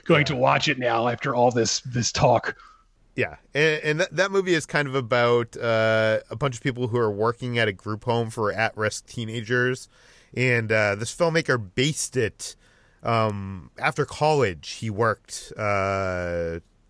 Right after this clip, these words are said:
Speaker 2: college or high school? After what, graduating from something, <laughs> he worked for a couple of years as a staff person at one of these, and he based a short film on that called Short Term twelve, which played at Sundance in two thousand eight,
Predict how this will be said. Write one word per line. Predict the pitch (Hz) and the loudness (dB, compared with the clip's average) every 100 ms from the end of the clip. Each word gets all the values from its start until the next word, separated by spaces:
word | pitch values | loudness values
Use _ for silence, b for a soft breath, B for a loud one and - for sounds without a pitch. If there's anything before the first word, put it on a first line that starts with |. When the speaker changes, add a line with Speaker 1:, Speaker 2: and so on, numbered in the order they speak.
| _ _ _ _ _ _ _ | _ _ _ _ _ _ _
Speaker 2:
college | - 156 233 254 156 | -6 -2 -2 -4 -4
or | 117 | -2
high | 123 | -2
school? | - 104 127 | -2 -2 2
After | 156 160 160 147 | 2 2 0 -8
what, | 131 139 180 170 B B | -6 -4 -2 -4 B B
graduating | - 190 202 202 175 | 2 2 4 2 2
from | 143 135 | -6 -2
something, | 151 135 - 98 85 - | 2 2 0 -4 -4 -14
<laughs> | - | -10
he | 131 | -6
worked | 123 139 131 - b b | 2 2 2 -8 b b
for | 131 | -2
a | 131 | 0
couple | 147 131 135 | 2 2 0
of | |
years | 127 127 120 117 107 | 0 2 4 2 0
as | 117 110 110 110 | 0 4 2 2
a | 110 | -2
staff | - 107 - | 0 -2 0
person | 110 - 104 | -4 -2 -2
at | 104 | 0
one | 110 110 | 0 -2
of | 101 | -2
these, | 104 101 - b b b | -4 -4 -8 b b b
and | - 113 | -8 -4
he | 113 | -6
based | 95 123 131 - 117 | -2 -2 0 -4 -8
a | |
short | - 135 104 - | -4 -2 -2 -2
film | 131 127 131 | -2 0 0
on | 113 92 | -2 0
that | 90 87 82 - - - | -4 -4 -10 -12 -16 -10
called | - 139 131 | -2 -2 0
Short | 135 117 | -2 0
Term | - 117 | 0 -4
twelve, | - 101 95 90 85 b b b | -2 -4 -2 -2 -6 b b b
which | 110 - - | -8 -8 0
played | 147 127 | 2 2
at | - | -2
Sundance | 135 123 123 117 | -2 2 0 0
in | 107 104 101 98 92 - _ _ | -8 -8 -8 -10 -12 -16 _ _
two | - 143 | -8 -2
thousand | 131 135 113 92 | 2 0 -2 -2
eight, | 110 85 - | -2 -2 -8